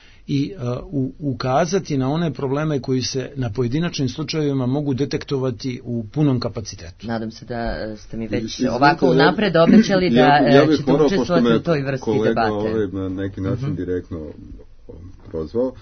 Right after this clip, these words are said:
Speaker 3: a, samo kratko da govorim, ja nisam rekao da u ovim predmetima koje smo obojica spomenuli postoji pritisak. Ja u stvari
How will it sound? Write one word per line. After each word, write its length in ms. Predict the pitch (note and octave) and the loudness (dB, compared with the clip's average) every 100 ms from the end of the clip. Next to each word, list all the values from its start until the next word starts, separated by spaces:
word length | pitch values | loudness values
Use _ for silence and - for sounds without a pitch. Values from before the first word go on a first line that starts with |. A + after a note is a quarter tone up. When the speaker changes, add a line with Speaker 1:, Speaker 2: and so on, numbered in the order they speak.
| - - - G2 | -20 -20 -20 -12
Speaker 3:
a, 260 | F#2 F#2 F2+ - F2 | -8 -6 -8 -12 -20
samo 320 | - G#2+ G#2 | -14 -8 -8
kratko 340 | G2 G#2 G2+ F2+ | -6 -6 -6 -8
da 60 | |
govorim, 400 | F2+ F2 F2+ F2 | -6 -6 -6 -6
ja 80 | F#2 | -6
nisam 320 | F2 E2+ G#2+ | -6 -8 -8
rekao 380 | G#2+ A2+ - F2 | -6 -6 -8 -10
da 120 | D#2+ | -8
u 120 | E2+ | -6
ovim 240 | E2+ E2+ D#2 - - | -6 -8 -10 -16 -14
predmetima 560 | D#2 D#2 E2+ E2 E2 - - - - | -10 -10 -10 -10 -12 -14 -18 -18 -14
koje 140 | D#2 | -14
smo 160 | - E2 | -12 -10
obojica 340 | D#2+ E2 - | -8 -8 -10
spomenuli 520 | - E2+ D#2+ E2 E2 | -18 -14 -12 -10 -10
postoji 440 | D#2 D#2 - - - | -12 -14 -16 -16 -16
pritisak. 580 | C2 A1+ - - - - - | -16 -20 -20 -20 -20 -20 -20
Ja 200 | C#2+ C#2+ | -18 -14
u 80 | C#2+ | -14
stvari 320 | - D2 D2 | -12 -14 -14